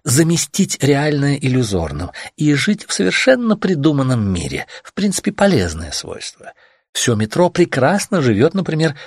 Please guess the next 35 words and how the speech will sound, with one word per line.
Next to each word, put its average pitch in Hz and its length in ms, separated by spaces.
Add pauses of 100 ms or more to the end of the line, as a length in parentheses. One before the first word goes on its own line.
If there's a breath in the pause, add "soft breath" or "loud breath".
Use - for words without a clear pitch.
в 110 120
этой 151 200
системе 135 640
воображаемых 120 1000
координат. 73 720 (1080)
Все - 280
метро 85 360
прекрасно 117 560
живет. 69 380 (380)
Артем 123 360
подобрался 117 520
к - 80
нему. 87 340 (580)
Я 104 240
имею 98 260
в 87 40
виду, 110 260
все 123 220
работает, 117 560 (220)
все - 200
увлечены. 80 680 (440 loud breath)
На 120 120
красной 107 420
линии 110 380
верят 90 260
в - 80
то, - 100
что - 160
они 92 140
сражаются 95 540
с 87 80
Ганзой 92 400
и 123 100
с - 80
фашистами. - 640